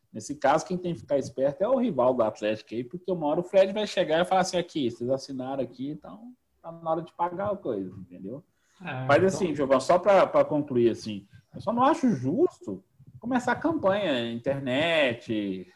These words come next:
Speaker 1: tag, falar que ameaçar o cara, entendeu? Igual ameaçaram o, o, o cara.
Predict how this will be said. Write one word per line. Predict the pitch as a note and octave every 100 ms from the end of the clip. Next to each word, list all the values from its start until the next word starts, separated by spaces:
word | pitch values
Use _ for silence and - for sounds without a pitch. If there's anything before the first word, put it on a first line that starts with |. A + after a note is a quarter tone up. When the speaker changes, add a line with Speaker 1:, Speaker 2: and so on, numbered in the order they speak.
| _ -
Speaker 1:
tag, | B2+ D#3+ D#3+ C3 A2+ G#2+ G2
falar | C3 C3 C#3
que |
ameaçar | C#3+ C#3+ C3+ B2 C3+
o | B2
cara, | A2+ A2+ D#3 D3 A#2
entendeu? | G#2+ F#2+ F#2+ D3 F3+ G2+
Igual | F#2+ A#2+ G#2 F2+
ameaçaram | F#2+ B2+ E3 - C3 E3+ B2+
o, | F2+ - - -
o, | - _
o | - -
cara. | B1+